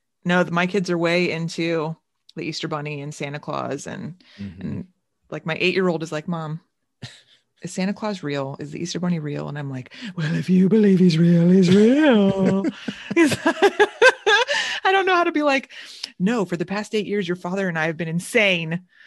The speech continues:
Speaker 1: lying
Speaker 2: Oh my
Speaker 1: to you about
Speaker 2: God.
Speaker 1: a fat man coming into our home."
Speaker 2: It would be so amazing, though, if you said that. Like, I don't even
Speaker 1: <laughs>
Speaker 2: think that answer would register, would it? Like, "Your dad and I are insane.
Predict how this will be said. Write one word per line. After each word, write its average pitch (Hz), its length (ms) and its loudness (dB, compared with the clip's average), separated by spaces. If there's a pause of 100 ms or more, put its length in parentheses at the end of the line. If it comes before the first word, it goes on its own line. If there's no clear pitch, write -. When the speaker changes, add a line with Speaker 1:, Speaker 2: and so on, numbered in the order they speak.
(340)
Speaker 1:
lying 208 300 4
Speaker 2:
Oh - 20 2
my - 20 0
Speaker 1:
to 208 60 -2
you 214 100 2
about 202 180 2
Speaker 2:
God. 202 60 2
Speaker 1:
a - 20 -4
fat 202 300 0
man 185 380 -2
coming 208 260 -4
into 202 160 -2
our 196 140 0
home." 190 440 -6 (240)
Speaker 2:
It 151 60 -6
would 147 80 -4
be 135 100 -2
so 107 360 -2
amazing, 101 480 -4
though, 107 160 -4
if 127 100 -12
you 139 60 0
said 110 340 -8
that. 113 360 -8
Like, - 320 -4
I 120 80 0
don't 147 140 2
even 135 220 0
Speaker 1:
<laughs> - 20 -12
Speaker 2:
think 127 180 0
that 120 140 0
answer 113 240 -4
would 107 240 -4
register, 113 540 -4
would 107 180 -2
it? 160 200 -2
Like, 107 340 -6 (380)
"Your 156 100 0
dad 196 140 2
and 196 100 2
I 190 100 2
are 165 80 0
insane. 175 640 2